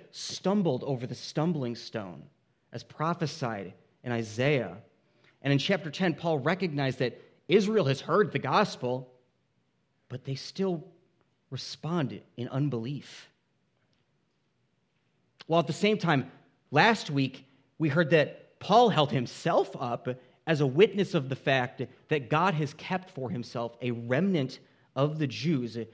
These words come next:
whom he has chosen by grace. But what about the larger Jewish ethnic,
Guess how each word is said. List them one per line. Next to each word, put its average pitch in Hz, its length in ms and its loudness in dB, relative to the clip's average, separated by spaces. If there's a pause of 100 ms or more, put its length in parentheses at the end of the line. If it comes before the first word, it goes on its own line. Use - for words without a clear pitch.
(160)
whom 151 180 0
he 156 200 2
has 139 120 -2
chosen 139 720 -4
by 113 220 -8
grace. 110 640 -10 (1600)
But 175 80 4
what 220 120 8
about 240 180 2
the 196 80 2
larger 147 640 0 (580)
Jewish 135 480 -2
ethnic, 123 500 -6